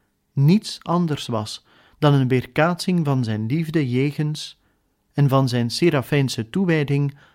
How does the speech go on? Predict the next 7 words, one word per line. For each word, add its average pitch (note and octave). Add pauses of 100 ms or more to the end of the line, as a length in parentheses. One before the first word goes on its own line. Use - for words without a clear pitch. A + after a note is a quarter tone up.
(120)
aan C#3+ (280)
de C#3
onbevlekte. A2+ (1400)
Elk F#3+
van F3
zijn D3+
initiatieven C#3